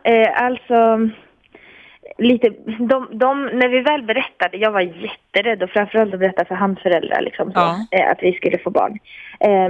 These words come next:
Speaker 1: men, men de, de tog det jättebra, liksom, och stöttade oss verkligen så. Sen bor de, eh, åttio mil härifrån.
Speaker 2: Oj då. Mm.
Speaker 1: Hans föräldrar och min, min familj bor trettio mil härifrån. Så
Speaker 2: Oj,
Speaker 1: vi
Speaker 2: så ni har inte haft den möjligheten heller med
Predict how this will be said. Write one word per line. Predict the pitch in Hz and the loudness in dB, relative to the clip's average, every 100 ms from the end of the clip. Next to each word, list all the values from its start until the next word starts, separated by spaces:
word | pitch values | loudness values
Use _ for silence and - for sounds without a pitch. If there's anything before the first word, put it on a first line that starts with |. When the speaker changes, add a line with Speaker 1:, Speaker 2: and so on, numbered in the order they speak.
| 185 | 4
Speaker 1:
men, | 220 - | 2 2
men | 220 220 214 | 2 2 2
de, | 208 254 254 240 214 - | 2 2 2 0 0 -2
de | - 202 233 254 226 202 | -10 0 2 2 -2 -6
tog | - 214 202 | -4 -4 0
det | 175 | 0
jättebra, | 180 - 175 180 220 190 | 0 -4 -4 -2 0 0
liksom, | - - 170 180 | -2 -4 -2 0
och | 180 180 | 2 2
stöttade | - 190 - 175 190 | 0 -4 -2 0 0
oss | 190 - - - 202 | -2 -6 -10 -8 -2
verkligen | 190 185 208 208 | -2 -2 -2 0
så. | 196 | 0
Sen | 185 226 | 0 0
bor | 220 269 233 | 2 4 4
de, | 180 175 180 - - - _ | 2 0 -8 -18 -20 -20 _
eh, | 165 - | -2 -2
åttio | 190 - 180 | -2 -6 -6
mil | 175 165 | -2 0
härifrån. | 165 160 - 131 202 202 220 | 0 0 2 0 0 -4 -2
Speaker 2:
Oj | 220 139 | 0 0
då. | 139 - - | -4 -8 -10
Mm. | 165 160 170 | -6 -6 -4
Speaker 1:
Hans | - 190 | -2 -2
föräldrar | - 185 180 | 0 -2 0
och | 185 190 | 0 0
min, | 190 190 - | 0 0 2
min | 196 196 196 - | 2 2 -2 -2
familj | 208 190 180 | 0 2 2
bor | 180 180 180 - - - - - | 4 4 2 -4 -16 -20 -10 -2
trettio | 262 262 330 | -2 0 2
mil | 220 185 | 2 2
härifrån. | 170 185 160 208 202 | -2 0 0 0 -2
Så | 202 226 | 0 2
Speaker 2:
Oj, | 196 | 2
Speaker 1:
vi | |
Speaker 2:
så | 170 208 | 0 0
ni | 202 | 0
har | |
inte | 214 208 | 0 -2
haft | 196 - - | -2 -4 -2
den | 214 214 | -2 0
möjligheten | 196 185 160 175 165 185 | -2 0 0 -2 -4 -4
heller | 185 202 175 | -2 -2 -2
med | 165 165 | -2 -2